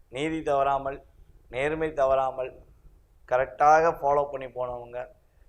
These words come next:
நல்ல ஒரு முன்னேற்றத்தை அடைவார்கள். ஆனா, எப்பவுமே வந்து பார்த்தீங்கன்னா, நீதிக்கும் நேர்மைக்கும் ஒரு விதமான அழுத்தம் உண்டு என்பதை நாம் பார்த்திருக்கோம்.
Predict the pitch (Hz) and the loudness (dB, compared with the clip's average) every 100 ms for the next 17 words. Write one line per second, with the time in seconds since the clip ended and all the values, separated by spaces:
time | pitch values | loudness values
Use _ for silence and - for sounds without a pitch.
0 | _ _ 107 127 156 170 143 131 131 139 | _ _ -6 -2 -2 -2 -4 -6 -12 -10
1 | 135 131 135 - - 110 117 117 113 123 | -12 -10 -10 -10 -8 -8 -6 -6 -6 -8
2 | 123 _ - 110 117 127 - - _ _ | -10 _ -14 -12 -6 -8 -8 -20 _ _
3 | _ _ 113 - 139 151 147 139 139 127 | _ _ -8 -6 -2 -2 -2 -6 -4 -6
4 | 127 131 135 - _ _ - - 123 151 | -6 -12 -12 -14 _ _ -20 -14 -8 -6
5 | 151 147 156 147 131 135 139 135 147 147 | -6 -8 -10 -8 -8 -8 -10 -12 -12 -12
6 | - _ _ - _ _ 123 131 131 127 | -16 _ _ -20 _ _ -4 -4 -4 -2
7 | 131 147 139 117 90 - - - 127 165 | 0 0 0 -4 -10 -18 -20 -2 0 0
8 | - 156 135 131 135 117 - 117 120 123 | 0 0 -2 -4 -4 -4 -10 -16 -10 -6
9 | 131 120 117 110 104 101 - 90 | -6 -8 -10 -12 -10 -18 -20 -20